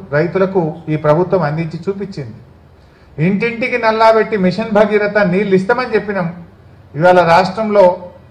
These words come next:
దేశంలో ఎక్కడ లేని విధంగా పట్టణాలు, పల్లెలు, గోండుగూడాలు, మా లంబాడి తండాలు, కోయగూడాలతో సహా ప్రతి ఇంటికి నల్లా పెట్టి స్వచ్ఛమైన, శుద్ధి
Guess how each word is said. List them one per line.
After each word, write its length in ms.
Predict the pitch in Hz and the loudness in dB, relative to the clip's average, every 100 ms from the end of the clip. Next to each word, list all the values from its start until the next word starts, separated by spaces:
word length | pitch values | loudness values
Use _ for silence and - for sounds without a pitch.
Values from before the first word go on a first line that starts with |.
| - _ - | -20 _ -8
దేశంలో 560 | 123 190 214 220 220 202 | 2 2 2 -2 0 0
ఎక్కడ 400 | 185 - 240 247 | 0 -2 2 2
లేని 300 | 214 208 196 | 2 0 0
విధంగా 320 | 185 170 139 - - - - _ _ - | -2 0 -4 -8 -16 -20 -20 _ _ -2
పట్టణాలు, 560 | 151 165 202 208 208 226 185 165 | 0 2 2 4 2 2 2 0
పల్లెలు, 440 | 165 196 208 226 175 - - 123 | 2 0 0 -2 -2 -8 -16 0
గోండుగూడాలు, 800 | 175 196 180 180 196 208 214 220 - - - - - - - - | 0 2 2 2 2 2 2 0 -2 -10 -20 -20 -20 -20 -20 -4
మా 160 | 156 170 | 2 2
లంబాడి 480 | 160 175 190 208 190 | 4 2 4 4 4
తండాలు, 540 | - 165 190 202 208 214 156 - | 2 0 4 4 4 2 -2 -2
కోయగూడాలతో 840 | 170 202 208 190 196 180 160 175 160 | 2 4 4 4 4 4 2 -4 -4
సహా 300 | 156 160 240 - - - - | -2 2 0 0 -14 -18 -4
ప్రతి 240 | 170 175 | -2 0
ఇంటికి 400 | 170 180 190 220 | 0 -2 -4 -4
నల్లా 320 | 202 170 175 190 | -2 0 2 0
పెట్టి 340 | 175 - 170 151 - - _ - | 0 -2 -4 -4 -10 -20 _ -10
స్వచ్ఛమైన, 600 | - 175 175 208 202 220 220 | -2 -2 0 -2 0 -2 -4
శుద్ధి 380 | - 156 147 | -4 -4 -2